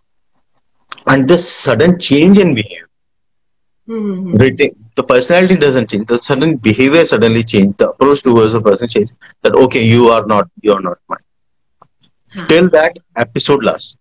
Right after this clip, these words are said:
Speaker 1: And after that, the person feels that, "No, no, no, it's, it's not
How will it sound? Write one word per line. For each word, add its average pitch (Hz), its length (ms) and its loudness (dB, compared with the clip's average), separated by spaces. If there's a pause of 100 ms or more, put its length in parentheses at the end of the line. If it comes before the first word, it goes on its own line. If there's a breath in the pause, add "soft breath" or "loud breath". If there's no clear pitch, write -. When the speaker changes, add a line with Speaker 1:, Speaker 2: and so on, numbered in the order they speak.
(160)
Speaker 1:
And - 120 0
after 135 260 0
that, 160 220 -2
the 165 100 -2
person 165 400 -2
feels 156 260 -2
that, 160 160 0
"No, 151 120 2
no, 139 160 2
no, 107 200 -4 (100)
it's, - 280 -8 (1800)
it's - 280 -2
not 120 720 2